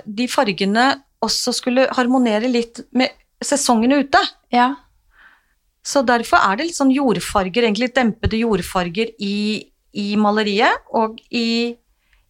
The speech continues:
Speaker 1: i møblene, kan du si, og, mm, med litt puter i grønne nyanser og litt forskjellig sånn da, som egentlig er nå mot den, mot den grå vinteren, eh,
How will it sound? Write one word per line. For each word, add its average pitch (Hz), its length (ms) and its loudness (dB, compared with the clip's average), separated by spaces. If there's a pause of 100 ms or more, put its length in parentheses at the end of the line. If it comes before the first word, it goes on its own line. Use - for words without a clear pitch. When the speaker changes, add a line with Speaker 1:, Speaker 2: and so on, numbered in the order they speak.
Speaker 1:
i 247 240 0
møblene, 180 680 0
kan 196 160 -4
du 190 80 -4
si, 196 260 -2
og, 196 520 2
mm, 175 720 -8
med 208 140 -2
litt 220 160 -8
puter 196 320 -2
i 196 60 -4
grønne 202 300 0
nyanser 165 460 -4
og 196 80 0
litt 180 140 -6
forskjellig 180 400 -4
sånn 175 240 -2
da, 175 100 -2
som 214 300 -2 (300)
egentlig 208 600 0 (1000)
er 214 300 2
nå 220 280 2
mot 226 180 2
den, 233 200 2 (100)
mot 220 440 0
den 233 180 0
grå 202 280 2
vinteren, 226 520 2 (200)
eh, 214 600 0